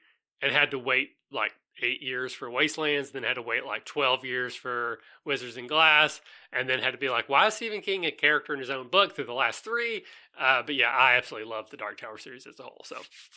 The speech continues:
alrighty. So with that out of the way, we're gonna move into the show proper. Actually, I'm not. We're gonna do ten things. I forgot that last time too. Uh, I get too far in. So we're gonna do our first improv game, which is ten things. And this is where we're gonna prompt one another in turn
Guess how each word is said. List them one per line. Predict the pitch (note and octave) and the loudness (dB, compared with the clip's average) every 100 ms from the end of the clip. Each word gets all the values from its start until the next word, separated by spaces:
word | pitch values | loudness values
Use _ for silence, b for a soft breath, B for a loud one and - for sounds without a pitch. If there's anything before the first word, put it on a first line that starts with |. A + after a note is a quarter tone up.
| B B B B | B B B B
alrighty. | G#3 G#3 G3 D3 - | 6 8 8 6 0
So | - G3+ | 0 4
with | G#3 G#3+ | 6 6
that | C#4 C#4 | 6 8
out | A#3 A3 | 8 8
of | |
the | G3+ | 6
way, | F3+ F3+ | 4 4
we're | F#3 | 2
gonna | F#3+ | -2
move | F#3+ F#3+ | 0 0
into | F3+ - | -2 -6
the | D#3+ | -2
show | E3+ D#3+ | 0 0
proper. | - C3 B2 C#3 C3 b b - | 0 -2 -2 -4 -8 b b 2
Actually, | A#3 B3 | 4 4
I'm | G#3 F3+ E3 | 2 2 2
not. | G#3+ D#4+ E3 - - - | 8 8 8 2 -16 -6
We're | F3+ | 0
gonna | B3+ | 2
do | A#3 | 0
ten | A3+ A#3 A3 | 0 0 0
things. | B3+ C4+ F3 | 0 0 2
I | E3+ | 2
forgot | C4+ D4+ D4 | 4 4 6
that | C4+ | 6
last | B3+ C#4+ | 6 6
time | C4+ G#3+ | 4 2
too. | F#3+ B3+ F#3+ A#2 B B B B - | 0 -4 -4 -6 B B B B 0
Uh, | E3+ D#3+ D3+ | 4 4 4
I | D3+ | 4
get | F3+ | 2
too | F3+ E3 | 0 0
far | E3 | 0
in. | B2+ | 2
So | F3+ | 2
we're | F#3+ | 4
gonna | C4 | 4
do | C4 B3+ | 6 6
our | G3 | 6
first | - G3+ | 6 2
improv | F#3+ A3 A3 E3 - | 4 4 8 6 6
game, | C#3 C3+ | 0 0
which | C3 C3 | -2 -6
is | C3 | -8
ten | - D3+ C#3 | -6 -6 -6
things. | C3+ A2+ A2 | -8 -8 -8
And | - | -8
this | C#3+ F3 | -8 -8
is | |
where | D#3+ D#3 | -8 -6
we're | D3 | -4
gonna | C#3+ | -8
prompt | C3+ F3+ F#3 F#3 | 0 2 2 2
one | D#3+ | -6
another | D#3+ C3+ C3+ C3+ | -4 -4 -4 -4
in | C#3+ F3 | -4 -6
turn | D#3 D#3 C#3 C#3 | -8 -6 -6 -8